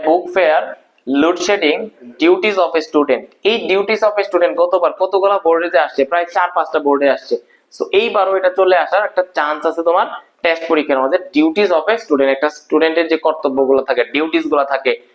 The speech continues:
ওইটা সম্পর্কে একটা প্যারাগ্রাফ লিখতে বলতে পারে তোমাকে। And then তুমি দেখো এনভায়রনমেন্ট পলিউশন, ওয়াটার পলিউশন, এয়ার পলিউশন, সাউন্ড পলিউশন, সয়েল পলিউশন,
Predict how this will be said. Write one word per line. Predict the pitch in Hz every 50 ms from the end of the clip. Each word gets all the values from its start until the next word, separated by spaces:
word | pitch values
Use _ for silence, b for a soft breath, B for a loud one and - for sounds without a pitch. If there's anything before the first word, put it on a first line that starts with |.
| - -
ওইটা | 185 202 208 208 196
সম্পর্কে | 185 190 180 180 170 160 151
একটা | 143 123 - 139
প্যারাগ্রাফ | - 156 151 147 139 127 127 123 139
লিখতে | 151 170 - - 156
বলতে | 135 135 131 127 131
পারে | 131 131 - -
তোমাকে। | 117 113 113 107 - - - _ _ _ _ _ _ _ _ _ - - _ _ _ _ _ _ _ _ _ _ _ _ -
And | 156 165 180 196
then | 214 202
তুমি | 208 208
দেখো | 208 202 202 214 214 214 - B B B B B
এনভায়রনমেন্ট | 165 185 196 190 185 190 190 196 190 190 190 185 -
পলিউশন, | 175 165 160 165 160 156 165 160 156
ওয়াটার | 143 143 147 147 165 160 160
পলিউশন, | 160 156 156 156 151 143 147 147 143
এয়ার | 139 143 147 147 147 -
পলিউশন, | 151 151 156 151 143 147 143 139
সাউন্ড | - 143 139 139 151 156 151
পলিউশন, | 156 156 151 151 143 143 143 139
সয়েল | 135 - 151 160 165 160 160
পলিউশন, | 165 156 156 151 139 147 139